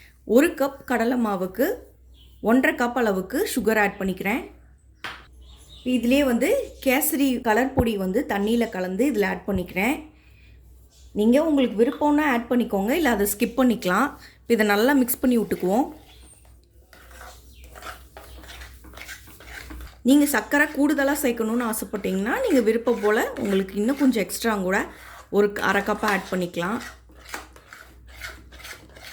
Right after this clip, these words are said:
எப்பொழுதும் நம்ம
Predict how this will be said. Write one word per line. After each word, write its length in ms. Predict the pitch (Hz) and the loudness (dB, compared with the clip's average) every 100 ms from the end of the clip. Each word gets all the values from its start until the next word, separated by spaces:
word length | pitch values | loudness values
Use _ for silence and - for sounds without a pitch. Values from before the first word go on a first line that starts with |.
| - - - - - - - - _ _ _ - - - - _ _ - 220 | -20 -20 -20 -20 -20 -20 -20 -20 _ _ _ -20 -20 -20 -20 _ _ -2 0
எப்பொழுதும் 420 | 233 311 339 415 | 2 0 0 2
நம்ம 160 | 320 | 4